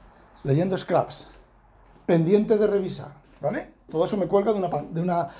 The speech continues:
de una subcarpeta en documentos. ¿Qué es lo que hago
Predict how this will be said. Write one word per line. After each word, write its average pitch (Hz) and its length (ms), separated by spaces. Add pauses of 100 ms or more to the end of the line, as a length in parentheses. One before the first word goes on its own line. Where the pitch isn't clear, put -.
(240)
de 180 80
una 196 140
subcarpeta 165 760
en 143 100
documentos. 143 720 (460)
¿Qué 285 160
es 269 100
lo 262 160
que 240 160
hago 165 400